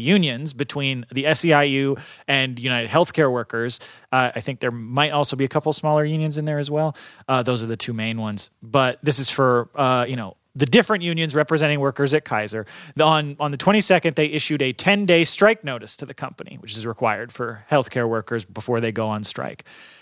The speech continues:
Ninety percent of the members voted to authorize a potential strike. If Kaiser doesn't start negotiating seriously and presenting proposals to deal with the major issues facing the workers,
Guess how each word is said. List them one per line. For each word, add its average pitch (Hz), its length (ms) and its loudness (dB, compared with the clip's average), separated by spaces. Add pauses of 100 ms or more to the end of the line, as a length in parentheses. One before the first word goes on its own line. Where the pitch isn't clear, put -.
(140)
Ninety 214 520 4
percent 185 320 0
of 160 60 0
the 156 60 -2
members 139 380 -2
voted 135 300 -2
to 127 100 0
authorize 139 640 2
a 127 60 -4
potential 127 440 -6
strike. 147 440 2 (240)
If 156 160 2
Kaiser 190 340 4
doesn't 170 300 -2
start 151 320 0
negotiating 135 580 -2
seriously 170 720 4 (200)
and 147 160 -4
presenting 147 400 2
proposals 170 920 2
to 156 100 -4
deal 185 560 4
with 151 160 0
the 156 80 -2
major 131 320 -4
issues 180 360 2
facing 127 340 0
the 123 60 -6
workers, 147 460 2